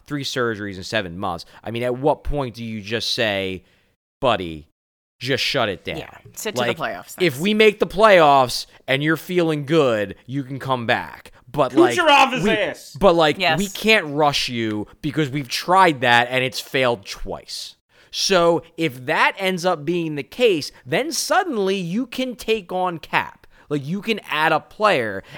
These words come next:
Speaker 1: And, like, I know the handedness isn't quite there, and I don't know what his no, his no trade clause, but if you're talking Seattle, I mean, Mark Giordano's on an expiring contract, and he's still pretty good.
Speaker 2: Oh.
Speaker 3: Yeah.
Speaker 1: So, like, there
Speaker 3: Yeah,
Speaker 1: cou-
Speaker 3: yeah.
Speaker 1: there's, like, a, you know,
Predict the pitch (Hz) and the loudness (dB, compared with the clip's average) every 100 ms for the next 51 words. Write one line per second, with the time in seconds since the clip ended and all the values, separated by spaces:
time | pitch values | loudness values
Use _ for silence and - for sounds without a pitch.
0 | - 180 190 185 165 - - 147 160 214 | -4 -2 2 2 0 -8 -6 -4 0 2
1 | 226 156 226 262 220 165 143 143 127 123 | 2 -2 -2 -2 -2 -4 -6 -8 -10 -12
2 | - 107 98 85 80 78 80 101 104 143 | -6 -6 -6 -10 -10 -12 -10 -10 -8 -6
3 | 156 180 180 180 170 185 170 147 165 160 | -6 -2 -2 0 -2 -4 -4 -4 -6 -6
4 | 214 226 160 131 135 143 160 202 202 185 | -4 -2 -2 -2 -6 -6 -2 -2 -2 -10
5 | - 214 262 208 165 147 - - - 180 | -4 2 4 6 4 0 -10 -8 -4 0
6 | 185 165 - _ _ - 233 240 294 277 | 0 -2 -10 _ _ -2 0 0 -2 2
7 | 233 220 190 180 170 143 175 175 170 151 | 2 4 2 0 -2 -2 2 4 2 -2
8 | 160 151 139 123 120 180 147 - 139 95 | -2 0 -2 -4 -6 -6 -6 -8 -10 -8
9 | 95 - 92 190 185 156 139 143 - - | -12 -6 -4 -2 -4 -4 -8 -10 -12 -16
10 | - - 220 202 190 185 170 - - - | -4 0 4 6 6 6 4 0 -16 -16
11 | 131 180 214 240 233 - 185 151 147 180 | -2 0 4 4 4 -4 -8 -10 -2 2
12 | 196 226 226 190 196 185 - 160 156 156 | 4 4 2 0 0 0 -2 -4 0 0
13 | 156 147 143 156 143 131 135 135 | -2 -4 -6 -4 -2 0 -2 -4